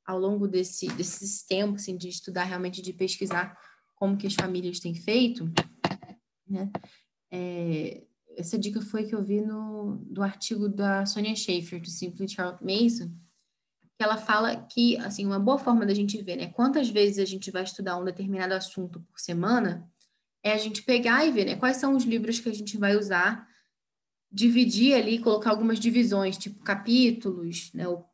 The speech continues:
números de páginas, assim, cenas, sei lá, que a gente queira trabalhar, e jogar aquilo ali ao longo da semana,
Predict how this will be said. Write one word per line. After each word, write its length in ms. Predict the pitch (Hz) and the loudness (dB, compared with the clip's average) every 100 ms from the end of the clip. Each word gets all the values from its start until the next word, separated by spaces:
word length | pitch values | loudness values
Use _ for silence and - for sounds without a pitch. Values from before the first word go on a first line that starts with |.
| _ | _
números 680 | 160 160 135 175 202 190 180 | -6 -6 -6 0 0 2 -2
de 100 | 180 | -6
páginas, 760 | 165 202 220 247 208 190 185 175 | -2 2 4 4 2 -2 -6 -8
assim, 640 | 170 208 233 226 185 185 | -6 0 4 4 2 -4
cenas, 580 | - - 190 226 208 170 | -10 -4 0 2 2 -2
sei 100 | 165 | -4
lá, 100 | 175 | -6
que 140 | - 180 | -6 -10
a 60 | |
gente 180 | 190 185 | -8 -4
queira 180 | 208 190 | 0 0
trabalhar, 640 | 196 190 196 196 254 294 - - _ _ _ - | -2 0 2 4 2 0 -10 -20 _ _ _ 2
e 60 | |
jogar 300 | 240 285 247 | 4 6 6
aquilo 260 | 247 247 262 | 4 4 4
ali 200 | 240 233 | 6 6
ao 100 | 254 | 6
longo 340 | 254 233 254 | 6 6 4
da 140 | 254 254 | 4 2
semana, 680 | - 311 254 226 254 311 | 2 4 6 6 4 2